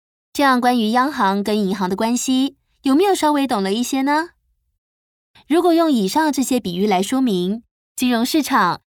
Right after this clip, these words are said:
是不是变得生动又有趣多了呢？构成金融市场的主要角色，并非是产品本身，而是从事买卖交易的人。因为少了人，市场就不存在了。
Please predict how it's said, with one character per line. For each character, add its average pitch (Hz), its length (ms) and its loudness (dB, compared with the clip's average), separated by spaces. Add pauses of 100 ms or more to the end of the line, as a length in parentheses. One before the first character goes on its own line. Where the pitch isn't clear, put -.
是 - 180 -2
不 214 100 0
是 220 140 -2
变 220 180 0
得 196 120 0
生 294 260 -2
动 285 320 0
又 202 100 0
有 185 180 2
趣 220 200 -4
多 233 160 0
了 262 120 0
呢？ 302 200 -2 (920)
构 381 160 2
成 247 180 0
金 254 140 0
融 214 160 0
市 254 160 -2
场 190 200 -2
的 180 100 0
主 170 160 -4
要 208 140 0
角 175 180 -2
色， 185 400 0 (160)
并 214 160 0
非 202 140 2
是 196 180 0
产 185 200 -4
品 202 160 -2
本 180 160 -6
身， 208 400 -4 (400)
而 220 100 0
是 254 140 0
从 214 180 -2
事 247 180 -2
买 180 200 0
卖 196 180 -2
交 247 160 -2
易 277 140 2
的 185 100 -2
人。 165 400 -6 (720)
因 302 120 2
为 349 100 4
少 208 200 2
了 220 120 0
人， 220 400 0 (260)
市 - 220 0
场 - 400 -2
就 349 180 0
不 269 100 0
存 175 200 -2
在 180 200 0
了。 - 260 -2